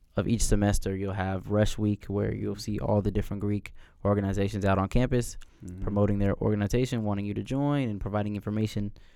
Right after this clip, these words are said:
Speaker 1: um, about that experience. Malachi, please lead the way. I, I am not
Speaker 2: <laughs>
Speaker 1: personally in a
Speaker 2: Please
Speaker 1: Greek
Speaker 2: lead the way.
Speaker 1: organization. Let 'em know what organization you are a part
Speaker 2: So,
Speaker 1: of,
Speaker 2: I can,
Speaker 1: what they
Speaker 2: okay.
Speaker 1: stand for.
Speaker 2: Okay, I don't need to
Speaker 1: How,
Speaker 2: do all that.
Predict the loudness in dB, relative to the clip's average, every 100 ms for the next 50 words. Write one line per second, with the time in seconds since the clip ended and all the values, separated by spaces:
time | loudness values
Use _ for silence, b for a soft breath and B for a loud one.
0 | b b b -12 -6 -4 -2 -2 -4 -8
1 | -16 -20 _ _ -6 4 6 6 6 4
2 | 2 2 2 2 0 -2 0 0 -2 -4
3 | -8 -12 -6 -4 -4 -2 0 0 0 0
4 | -4 -2 0 2 2 2 2 -2 0 4
5 | 4 4 0 2 2 2 2 0 -2 -4
6 | -4 0 2 4 4 4 2 2 4 6
7 | 6 6 4 2 2 2 2 0 2 0
8 | 0 -2 2 2 6 6 6 4 -2 -20
9 | -8 -6 -6 -6 -10 -12 -10 2 4 6
10 | 4 6 6 6 6 8 10 12 10 6
11 | -2 -8 -8 -8 -8 -2 -2 -2 -10 -14